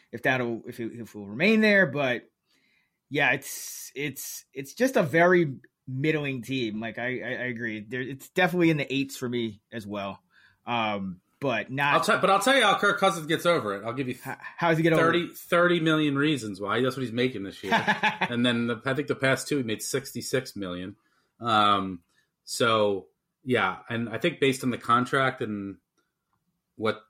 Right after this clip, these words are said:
Speaker 2: this upper management is doing, which I agree with, is this is,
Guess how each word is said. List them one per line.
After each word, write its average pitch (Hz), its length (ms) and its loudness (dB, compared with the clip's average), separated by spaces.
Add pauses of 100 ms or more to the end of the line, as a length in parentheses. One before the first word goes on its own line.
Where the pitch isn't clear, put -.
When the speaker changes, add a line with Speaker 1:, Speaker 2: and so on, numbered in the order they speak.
Speaker 2:
this 107 560 0
upper 113 200 0
management 104 400 0
is 90 100 -4
doing, 107 240 2
which 113 140 -4
I 98 80 0
agree 98 240 0
with, 131 160 -8
is 87 260 -6
this 98 180 -4
is, - 420 -8